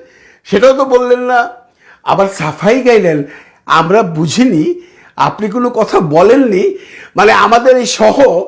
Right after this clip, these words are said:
যারা আপনার সম্পর্কে আলোচনা করেছে সবাইকে আপনি বোকা বানিয়ে দিলেন। মানে আপনি একমাত্র শিক্ষিত মানুষ আর আমরা সব অশিক্ষিত। নেক্সট টাইম, নেক্সট টাইম যদি আপনি এই ধরনের কথা বলেন তখন যে কি হবে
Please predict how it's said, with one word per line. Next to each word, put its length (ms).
যারা 240
আপনার 300
সম্পর্কে 440
আলোচনা 420
করেছে 360
সবাইকে 560
আপনি 400
বোকা 320
বানিয়ে 320
দিলেন। 280
মানে 100
আপনি 380
একমাত্র 440
শিক্ষিত 380
মানুষ 480
আর 220
আমরা 140
সব 340
অশিক্ষিত। 580
নেক্সট 400
টাইম, 300
নেক্সট 400
টাইম 320
যদি 280
আপনি 380
এই 180
ধরনের 440
কথা 320
বলেন 480
তখন 380
যে 100
কি 200
হবে 540